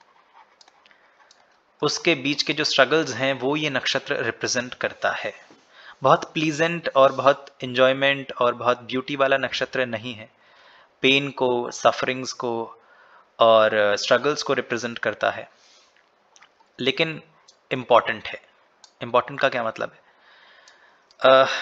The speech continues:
डेथ जो है बहुत ही inseparable part of life है और बहुत ही important part of life है।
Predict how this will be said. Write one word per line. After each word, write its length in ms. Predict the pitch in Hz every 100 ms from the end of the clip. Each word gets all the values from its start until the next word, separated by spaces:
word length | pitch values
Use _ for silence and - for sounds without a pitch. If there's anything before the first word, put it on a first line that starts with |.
| -
डेथ 320 | 139 165 175 175
जो 140 | 202
है 160 | 180 185
बहुत 280 | 147 151
ही 360 | 190 190 165 - -
inseparable 640 | 156 147 156 165 160 175 175
part 180 | 151 147
of 160 | 156 135
life 240 | 123 135
है 320 | - 147 147 _
और 240 | 135 139 -
बहुत 320 | 117 139 -
ही 100 | 165
important 460 | 143 127 131 151 156 -
part 160 | 110 113
of 80 |
life 340 | - 104 98 -
है। 120 | -